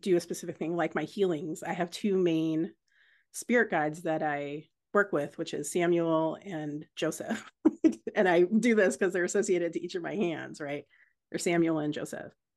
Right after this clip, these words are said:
Oh, no, sorry. I take that back. Francis and Joseph.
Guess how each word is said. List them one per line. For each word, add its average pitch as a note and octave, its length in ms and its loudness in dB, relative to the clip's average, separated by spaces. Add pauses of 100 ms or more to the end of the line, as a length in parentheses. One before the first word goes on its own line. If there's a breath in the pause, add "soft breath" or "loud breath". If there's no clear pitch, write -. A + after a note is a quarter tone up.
(1000)
Oh, A#3+ 60 6
no, B3+ 120 4
sorry. - 300 -4 (100)
I A3+ 60 -8
take G3+ 140 4
that G3+ 60 4
back. - 300 0
Francis A3+ 400 2
and E3 100 4
Joseph. A#3 460 0